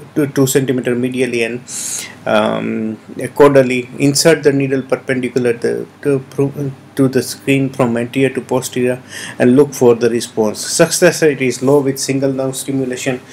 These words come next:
but so it is better to perform multiple nerve stimula-, with multi-nerve stimulation, or you can go for posterior cord response and inject the dru-, uh, larger amount of drug,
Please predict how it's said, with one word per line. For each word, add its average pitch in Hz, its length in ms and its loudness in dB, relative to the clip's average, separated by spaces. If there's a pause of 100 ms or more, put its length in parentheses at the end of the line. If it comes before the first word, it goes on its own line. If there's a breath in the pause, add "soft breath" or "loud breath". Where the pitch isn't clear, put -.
(280 loud breath)
but 120 280 6
so 131 140 4
it 123 120 2
is 127 100 6
better 139 300 2
to 143 140 -2
perform 131 420 4
multiple 127 440 0
nerve 131 280 2
stimula-, 127 500 0
with 131 360 -2
multi-nerve 127 580 0
stimulation, 127 580 -2
or 165 220 6
you 131 160 0
can 127 240 0 (500 loud breath)
go 139 220 10
for 139 160 4
posterior 135 400 0
cord 131 220 0
response 127 500 0
and 117 220 -2
inject 120 480 0
the 123 120 2
dru-, 117 200 0
uh, 127 360 2
larger 123 440 2
amount 113 360 -4
of 110 280 -4
drug, 117 280 2